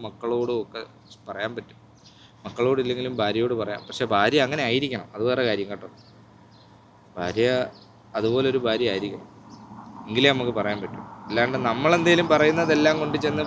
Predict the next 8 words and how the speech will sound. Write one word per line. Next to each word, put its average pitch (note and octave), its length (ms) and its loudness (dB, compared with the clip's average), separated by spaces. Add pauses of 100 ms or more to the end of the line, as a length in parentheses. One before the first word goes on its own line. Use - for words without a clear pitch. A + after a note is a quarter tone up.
ഭാര്യ B2+ 340 6
വീട്ടിലും D3 380 0 (120)
ഭാര്യ C3 280 4
വീട്ടിലുള്ളവരോടുമൊക്കെ C3 880 0 (540)
പോയി C3+ 180 6 (100)
അതേപോലെ C#3 520 4
പറഞ്ഞു B2+ 240 2
കൊടുക്കുന്നവരാണെന്നുണ്ടെങ്കിൽ B2 1040 -2